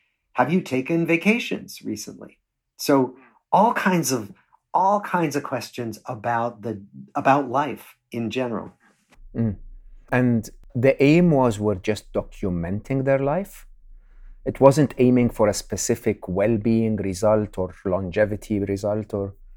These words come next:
Speaker 1: So the initial aim of the Harvard undergraduate study was to see how, quote unquote, the best and the brightest developed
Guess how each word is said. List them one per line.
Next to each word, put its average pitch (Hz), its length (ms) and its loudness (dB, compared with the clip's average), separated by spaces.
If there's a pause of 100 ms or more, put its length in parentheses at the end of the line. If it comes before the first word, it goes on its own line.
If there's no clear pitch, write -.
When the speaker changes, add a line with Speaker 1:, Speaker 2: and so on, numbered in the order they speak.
(800)
Speaker 1:
So - 240 0
the 139 160 0
initial 180 640 -2
aim 113 560 -4
of 117 320 2
the 104 160 0
Harvard 123 800 0
undergraduate 113 760 -2
study 101 440 -6 (400)
was 131 320 4
to - 180 -4
see 196 800 -2 (400)
how, 160 540 4 (320)
quote 143 320 6
unquote, 120 420 0
the 113 80 -4
best 139 380 0
and 127 180 0
the 113 80 -2
brightest 113 800 0
developed 120 720 2